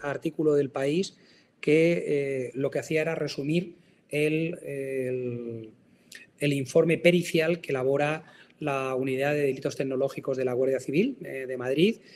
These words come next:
para el juzgado de Huelva, ¿eh? Está, está en, en internet, vamos, por tanto. ¿Hay alguna temporalidad? Pues miren, yo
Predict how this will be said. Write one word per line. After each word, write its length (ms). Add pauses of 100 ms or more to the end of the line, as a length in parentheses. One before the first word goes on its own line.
(200)
para 320
el 80
juzgado 540
de 80
Huelva, 360 (220)
¿eh? 320
Está, 720 (640)
está 760
en, 500
en 140
internet, 480
vamos, 260
por 100
tanto. 280 (1500)
¿Hay 120
alguna 340
temporalidad? 600
Pues 120
miren, 300 (140)
yo 640